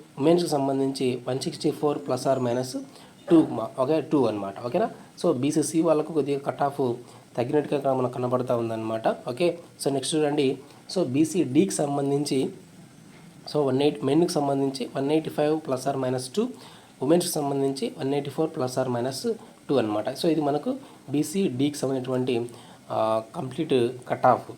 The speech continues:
నెక్స్ట్ వచ్చేసి బీసీఈకి సంబంధించి ఇక్కడ వన్ సిక్స్టీ ఎయిట్ ప్లస్ ఆర్ మైనస్ టూ వచ్చేసి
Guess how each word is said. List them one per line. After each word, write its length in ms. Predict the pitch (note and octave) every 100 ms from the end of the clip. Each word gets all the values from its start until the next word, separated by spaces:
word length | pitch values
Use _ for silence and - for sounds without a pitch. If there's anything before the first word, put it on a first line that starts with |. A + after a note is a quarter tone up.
| C3
నెక్స్ట్ 200 | B2+ - E3+
వచ్చేసి 320 | - C3+ F3+ D3 - - - C3
బీసీఈకి 520 | E3+ F3 C3+ F#3+ F#3+ D3
సంబంధించి 460 | C#3 C3+ C3+ C3+ C3
ఇక్కడ 140 | C3+ A#2+ - - - -
వన్ 120 | C3+ C3+
సిక్స్టీ 280 | F3 - F#3 D3+
ఎయిట్ 200 | D3 D3+ A#2 -
ప్లస్ 200 | C3+ C3 D3
ఆర్ 80 | C#3
మైనస్ 320 | C3 C3+ - B2+ A#2+ - -
టూ 100 | D#3 D#3 D#3 -
వచ్చేసి 240 | C3+ C3+